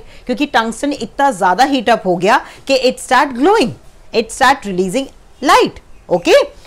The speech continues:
So ये एक इंपॉर्टेंस हो गई। अदर इंपॉर्टेंस क्या है? इलेक्ट्रिक फ्यूज बनाना। आपने देखा होगा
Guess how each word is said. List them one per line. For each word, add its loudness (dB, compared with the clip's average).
So 2
ये 4
एक 0
इंपॉर्टेंस 0
हो 4
गई। 0
अदर 2
इंपॉर्टेंस -2
क्या 2
है? 0
इलेक्ट्रिक -2
फ्यूज 0
बनाना। 0
आपने 0
देखा 0
होगा 4